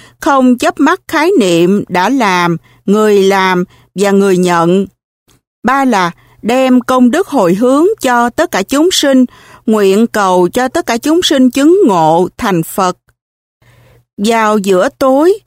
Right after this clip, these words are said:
kiểm xét lại, nhìn lại tất cả ý niệm và hành vi trong ban ngày, sám hối ăn năn, tất cả các hành vi khinh suất, thiếu suy nghĩ và lỗi lầm của bạn,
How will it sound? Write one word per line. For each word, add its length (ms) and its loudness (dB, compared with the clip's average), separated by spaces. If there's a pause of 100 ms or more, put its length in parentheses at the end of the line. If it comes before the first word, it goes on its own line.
(280)
kiểm 340 2
xét 380 -4
lại, 420 -2 (680)
nhìn 360 2
lại 380 -2 (300)
tất 160 -2 (160)
cả 400 -2 (200)
ý 260 2 (100)
niệm 400 0 (500)
và 140 0
hành 260 0
vi 280 0
trong 220 -2
ban 240 0
ngày, 360 -2 (260)
sám 300 -2
hối 340 2
ăn 400 2
năn, 260 2 (340)
tất 160 -2
cả 120 -2
các 220 -4
hành 240 -2
vi 180 0
khinh 320 0
suất, 300 -2 (460)
thiếu 320 2 (100)
suy 300 0
nghĩ 540 2 (260)
và 160 0
lỗi 220 0
lầm 420 0
của 300 -2
bạn, 400 -2